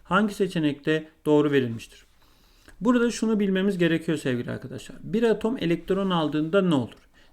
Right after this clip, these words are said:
Bir atom elektron aldığında elektron başına düşen çekim gücü azalır. Elektron başına düşen çekim gücü azaldığı için çap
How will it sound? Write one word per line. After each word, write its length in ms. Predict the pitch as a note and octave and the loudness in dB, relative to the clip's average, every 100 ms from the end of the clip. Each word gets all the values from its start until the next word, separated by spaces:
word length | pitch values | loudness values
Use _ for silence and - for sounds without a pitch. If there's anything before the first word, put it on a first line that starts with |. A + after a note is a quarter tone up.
| _ | _
Bir 260 | F#3+ B3+ F#3 | -2 0 0
atom 400 | F3 C3 D3 D3+ - - | -2 -4 -4 -8 -18 -2
elektron 560 | C#3+ D3 D3 F3 G3+ | 2 2 0 -2 0
aldığında 680 | F#3+ D3 A#2+ G2+ G#2+ C#3+ F3 - - | 2 2 0 -6 -8 -8 -10 -16 -2
elektron 600 | C#3+ D3+ F3 F#3+ G3+ G3+ | 2 2 2 0 0 2
başına 380 | F#3+ F3+ F#3 F#3 | 0 -2 -2 -2
düşen 320 | E3+ F#3+ F3+ | -4 -2 -2
çekim 360 | F3 F3 G3 F#3 | -2 -4 -2 0
gücü 320 | F3 E3+ F3 | 0 0 0
azalır. 360 | D3+ B2 A2+ - _ - - - - - | -2 -4 -6 -10 _ -20 -20 -20 -20 -4
Elektron 520 | C3 C3+ C3+ G3 B3 | 2 2 4 2 4
başına 320 | B3 - F#3+ | 4 2 -2
düşen 260 | E3+ - D#3 | -2 -2 -2
çekim 380 | D3+ D3+ G#3 G3 | -2 -2 0 0
gücü 440 | C#3+ B2 C3+ D3 - | 0 0 0 0 -4
azaldığı 480 | C3 C3 B2+ B2+ | -2 0 0 0
için 580 | D3 C#3+ - A2+ A#2 D3 - _ | 0 -2 -4 -6 -6 -6 -14 _
çap 540 | - F#3+ F3+ F3+ F3+ | -4 0 2 2 -2